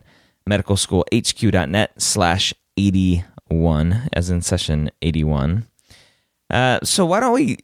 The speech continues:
just jump right in and, and talk about, um, the, the report and kinda what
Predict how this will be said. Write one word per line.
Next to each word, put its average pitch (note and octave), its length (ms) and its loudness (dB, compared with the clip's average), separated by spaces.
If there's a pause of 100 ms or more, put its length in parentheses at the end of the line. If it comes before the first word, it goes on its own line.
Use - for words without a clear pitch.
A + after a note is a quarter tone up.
(160)
just C#3 340 -2
jump A#2+ 380 -2
right A2 300 2
in G2+ 340 2
and, F#2 240 2
and F#2+ 240 0
talk A2+ 360 -2
about, E2+ 720 0 (200)
um, E2+ 500 0 (800)
the, F#2 500 0
the G2+ 160 0
report G#2+ 640 0
and F#2+ 100 0
kinda G#2 280 2
what F2 340 0